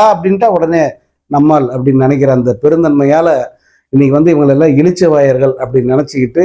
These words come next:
இந்த கூட்டம் இங்க இப்படி ஆட்டம் போடுது. இந்த காக்கைகள் அந்த ஆட்டம் வந்து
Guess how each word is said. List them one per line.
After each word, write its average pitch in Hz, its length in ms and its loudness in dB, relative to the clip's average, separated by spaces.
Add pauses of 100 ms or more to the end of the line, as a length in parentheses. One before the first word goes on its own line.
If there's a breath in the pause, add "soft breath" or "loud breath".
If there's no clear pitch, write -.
இந்த 123 200 -6
கூட்டம் 135 420 -4
இங்க 120 120 -2
இப்படி 117 280 -4
ஆட்டம் 123 420 -4
போடுது. 113 300 -2 (160)
இந்த 123 160 -6 (100)
காக்கைகள் 139 600 -2 (560)
அந்த 113 160 -8
ஆட்டம் 143 380 -2
வந்து 139 260 0